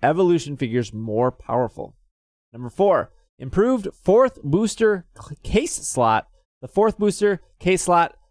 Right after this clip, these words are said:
that has players can open through purchase will now be guaranteed to drop materials. With the addition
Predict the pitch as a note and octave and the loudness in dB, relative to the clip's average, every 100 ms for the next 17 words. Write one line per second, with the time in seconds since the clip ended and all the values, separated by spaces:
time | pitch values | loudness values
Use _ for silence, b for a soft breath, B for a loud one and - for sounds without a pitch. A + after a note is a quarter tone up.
0 | _ _ C#3+ C#3 D3 - F3 E3+ F3 D#3+ | _ _ -2 0 0 0 2 2 2 -2
1 | E3 C#3+ D#3+ F3 F#3 F3+ F3 E3+ - D#3 | -2 0 2 2 0 0 -2 -4 -2 0
2 | D3 C#3 A#3 C4 B3+ A#3+ E3+ D3+ C#3 C#3 | 2 2 0 0 0 -2 -2 0 0 0
3 | B2 B2+ B2 - B2 A2 - A2+ A2+ F#2+ | -2 -2 -4 -4 -6 -4 0 0 0 -8
4 | - - C#3+ C#3+ C3 A#2 A#2 B2 A2+ B2+ | -8 -2 0 2 0 -2 -4 -2 -2 -4
5 | - A#2+ A2+ | -4 -10 -12